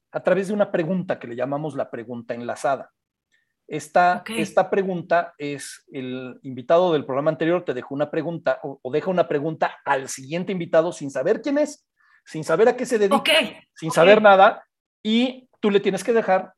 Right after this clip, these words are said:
Speaker 1: una pregunta a nuestro próximo invitado. Entonces, primero,
Speaker 2: Me encanta.
Speaker 1: dinos la pregunta que le dejas al próximo invitado y después te ponemos la pregunta del invitado.
Speaker 2: Ok, mi pregunta para el siguiente invitado es, ¿qué te mueve en la vida?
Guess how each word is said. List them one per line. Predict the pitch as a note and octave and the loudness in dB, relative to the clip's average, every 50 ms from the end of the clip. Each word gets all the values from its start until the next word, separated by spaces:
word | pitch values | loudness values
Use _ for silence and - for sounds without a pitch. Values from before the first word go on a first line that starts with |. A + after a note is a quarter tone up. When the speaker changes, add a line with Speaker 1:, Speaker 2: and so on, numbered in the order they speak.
| _ | _
Speaker 1:
una | - F#3+ F#3 F#3+ F#3 F#3+ | -8 -4 -4 -4 -2 0
pregunta | A3+ A3 F#3 G3+ F3+ E3+ - F3 - - _ _ _ _ _ _ _ | -2 -2 0 -2 -6 -2 -4 -4 -4 -4 _ _ _ _ _ _ _
a | - E3+ | -4 -4
nuestro | C#3 C#3 C#3 B2+ B2 - - - B2 A#2 - | -4 -4 -8 -8 -10 -10 -10 -8 -8 -8 -6
próximo | C#3 B2 A#2 - - - B2+ C3+ C3+ C#3 | -6 -6 -6 -8 -10 -10 -8 -6 -6 -4
invitado. | D3 D3+ E3 D#3+ D3+ - G3 D#3+ | -2 -4 2 4 4 4 4 2
Entonces, | - G#3 F3+ F#3 F#3 | 0 -2 -2 -2 -4
primero, | - - G3 G#3+ B3 C#4 C#4+ C#4+ C#4+ - _ _ _ _ _ _ _ | -6 -4 0 2 6 6 6 6 4 0 _ _ _ _ _ _ _
Speaker 2:
Me | C4+ B3+ | -10 -8
encanta. | G#3+ - D4 D4 C4 G#3+ | -2 0 0 0 2 2
Speaker 1:
dinos | A#3 - B3+ A#3+ - - - _ _ _ _ | 2 4 2 2 2 -2 -12 _ _ _ _
la | E3+ F3 E3+ - | 4 4 4 4
pregunta | F3+ E3+ E3 A3+ A#3+ C4 B3 | 2 0 0 0 0 0 0
que | A3 F#3 | 0 0
le | F#3+ | 0
dejas | G3+ F#3+ G#3 E3+ | 0 0 2 0
al | D#3 C#3+ | 0 -2
próximo | G3+ F#3 - A#3+ A3 A3 | -2 -6 -4 -2 -2 -2
invitado | A3+ A#3 - A#3 A3+ A#3 C4 C4 - - | -2 0 4 4 6 6 6 2 0 -8
y | D#3 | -8
después | C#3 - - _ F#3 F#3 F#3 | -8 -8 -6 _ -6 -6 -4
te | - - | -4 -2
ponemos | - E3 D3+ D3+ E3+ F#3+ F#3 - _ | -2 0 -2 -2 -4 -4 -8 -10 _
la | - D3+ F#3 C4 - | -4 0 0 0 2
pregunta | - F#3 D#3 D#3+ E3 - D3+ | 0 -4 -2 -4 -2 -2 -4
del | C3+ B2+ B2 B2+ | -4 -4 -6 -8
invitado. | A2+ - - F#2+ - - _ _ _ _ _ _ _ _ _ _ _ _ _ _ _ _ _ _ _ _ _ _ _ - - - | -10 -10 -12 -14 -14 -14 _ _ _ _ _ _ _ _ _ _ _ _ _ _ _ _ _ _ _ _ _ _ _ -18 -2 -2
Speaker 2:
Ok, | E4 - - C4 A3 - - G#3 - - - _ _ | -2 0 0 -4 -4 -4 -8 -14 -14 -14 -16 _ _
mi | C#4 F4 - | -2 0 0
pregunta | - F4+ F#4 F#4 F4+ F#4 G#4 F#4 A4+ A4 | 4 4 4 4 6 2 4 4 4 6
para | - E4 D#4 | 6 4 4
el | C#4+ | 2
siguiente | G#3 A3+ C4+ C4+ D4+ C#4+ C#4 D#4+ | 0 -4 -4 -4 -4 -4 -2 -4
invitado | D#4 D4 D4+ - - C4 C4 B3+ C4 C4 | -4 -4 -6 -4 0 2 4 4 4 2
es, | B3+ B3 B3 - - - - _ _ _ _ _ _ _ _ _ _ _ _ _ _ _ _ _ _ _ _ _ _ _ _ _ _ _ _ _ _ _ _ _ _ _ _ _ _ _ | 2 0 -2 -4 -8 -12 -14 _ _ _ _ _ _ _ _ _ _ _ _ _ _ _ _ _ _ _ _ _ _ _ _ _ _ _ _ _ _ _ _ _ _ _ _ _ _ _
¿qué | - F#4+ F#4+ | 0 0 0
te | F#4+ F#4+ F#4+ | 2 0 0
mueve | E4+ E4+ E4 D#4 D4+ D4+ D4 | 0 2 2 2 2 2 2
en | C#4 C4+ | 2 2
la | A#3 A3 | 0 0
vida? | G3+ G3+ A3 F#3+ E3+ C#3+ - _ | 0 -2 -2 -4 -8 -12 -14 _